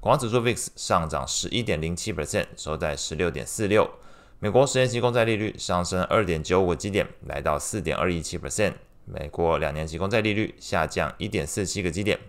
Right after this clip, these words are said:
来到四点九六一percent。美元指数上涨零点零一percent，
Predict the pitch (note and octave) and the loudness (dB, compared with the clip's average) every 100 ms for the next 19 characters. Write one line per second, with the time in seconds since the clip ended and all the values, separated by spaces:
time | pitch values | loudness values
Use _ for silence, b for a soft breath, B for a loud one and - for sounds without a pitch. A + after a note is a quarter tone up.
0 | - D2+ D2 E2 D2 - G#2 D#2+ D2 - | -12 -8 0 0 0 -4 -4 -4 -4 -6
1 | A#1 D#2 D2+ D#2 - - F#2+ D#2 B B | -6 -2 -2 -4 -6 -2 -2 -2 B B
2 | B B B G#2+ C3 A#2 C#3 A#2 - - | B B B 0 2 2 0 -2 -6 -2
3 | G2+ E2+ D#2 D#2 G#2+ A2+ E2+ D#2+ D#2+ A2 | 0 2 0 0 0 2 0 0 -2 -2
4 | F#2 F2+ A2+ | -2 -2 -2